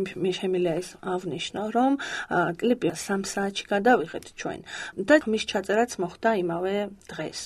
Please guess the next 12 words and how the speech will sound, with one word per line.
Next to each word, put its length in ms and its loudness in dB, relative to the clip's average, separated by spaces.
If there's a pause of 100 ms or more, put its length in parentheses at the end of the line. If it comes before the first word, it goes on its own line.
ასე 240 0
რომ, 180 8
ა, 460 -2
ძალიან 500 4
აქტიურად 580 4
სულ 220 0
ყველა 240 8
ერთად 320 2
მუშაობდით, 840 4
მეც, 420 4
ნინიც, 420 4
თამუნაც, 580 2